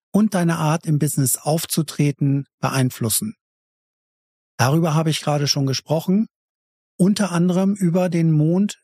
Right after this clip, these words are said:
und über den Aszendenten, aber wir haben auch über die Sonne und über den M C gesprochen. Und ich habe ich mal zwei Beispiele aufgeführt.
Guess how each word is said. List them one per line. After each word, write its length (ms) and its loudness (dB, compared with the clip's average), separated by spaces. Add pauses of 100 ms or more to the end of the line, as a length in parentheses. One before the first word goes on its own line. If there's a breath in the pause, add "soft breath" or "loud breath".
(140)
und 400 0 (100)
über 320 0
den 400 0
Aszendenten, 1000 0 (680)
aber 260 2
wir 80 0
haben 140 0
auch 280 -2
über 240 0
die 120 0
Sonne 540 0
und 280 -2
über 180 0
den 200 -2
M 320 0
C 260 -2
gesprochen. 720 -2 (880)
Und 180 2
ich 80 0
habe 120 0
ich 100 -4
mal 160 0
zwei 240 -2
Beispiele 560 -2
aufgeführt. 720 -2